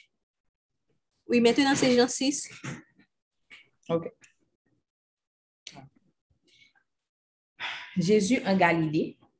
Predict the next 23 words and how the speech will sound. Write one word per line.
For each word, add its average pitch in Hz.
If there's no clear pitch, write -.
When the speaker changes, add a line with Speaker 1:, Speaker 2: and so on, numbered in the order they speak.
Speaker 2:
multiplication 190
des 165
pains. -
Après 220
cela, 208
Jésus 196
s'en 254
alla 170
de 180
l'autre 180
côté 180
de 180
la 156
mer 160
de 160
Galilée, 151
de 165
Tibériade. 151
Une 196
grande 277
foule 233
le 190
suivait 170